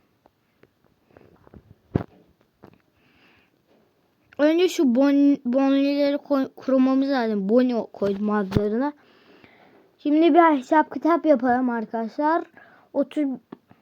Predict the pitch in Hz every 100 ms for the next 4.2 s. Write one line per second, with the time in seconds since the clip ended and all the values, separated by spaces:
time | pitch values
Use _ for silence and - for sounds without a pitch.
0 | _ 294 294 302 294 302 311 - _ _
1 | _ _ _ _ - 311 311 285 285 302
2 | - 262 254 - 311 330 320 302 _ _
3 | _ _ _ _ - - 339 349 - -
4 | - -